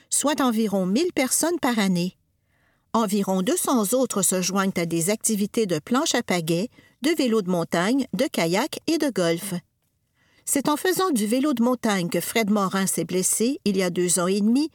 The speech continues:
et est devenu paraplégique. C'est un physiothérapeute de l'Institut de réadaptation Gingras-Lindsay qui lui a parlé des activités de la Fondation des sports adaptés. Citation. « Le sport,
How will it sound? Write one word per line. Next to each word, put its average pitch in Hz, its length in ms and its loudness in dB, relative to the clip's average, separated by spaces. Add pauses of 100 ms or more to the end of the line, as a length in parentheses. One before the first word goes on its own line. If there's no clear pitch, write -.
(260)
et 269 140 2
est 269 60 2
devenu 285 400 0
paraplégique. 190 840 -2 (640)
C'est 220 240 0
un 208 100 2
physiothérapeute 233 920 0
de 175 140 0
l'Institut 240 560 0
de 180 80 2
réadaptation 202 1000 0
Gingras-Lindsay 214 960 0 (320)
qui 349 120 0
lui 285 200 2
a 262 100 0
parlé 277 340 0
des 196 200 0
activités 185 540 -2
de 220 120 2
la 160 140 0
Fondation 202 640 0
des 202 120 0
sports 190 380 0
adaptés. 175 600 -2 (640)
Citation. « 233 800 -2 (540)
Le 180 100 2
sport, 311 520 0